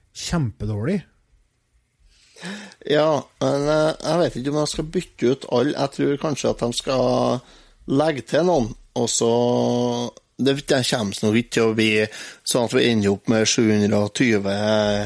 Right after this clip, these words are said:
Speaker 2: eller hvor mange spill du har, Remi,
Speaker 1: Nei, men
Speaker 2: på
Speaker 1: se, sier du at,
Speaker 2: Mhm.
Speaker 1: eh, november to tusen og nitten, eh, kommer,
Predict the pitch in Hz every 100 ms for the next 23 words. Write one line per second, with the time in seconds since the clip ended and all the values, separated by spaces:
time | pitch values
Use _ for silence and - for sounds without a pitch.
0 | 101 - - - _ - 113 110 123 110
1 | 107 - 107 104 104 196 113 107 104 175
2 | 220 240 233 233 226 185 196 - 196 196
3 | 208 190 139 202 196 196 190 185 180 180
4 | 175 - 151 175 175 156 120 113 131 147
5 | 170 156 143 - 151 156 - - 135 151
6 | - _ _ - 160 147 151 139 127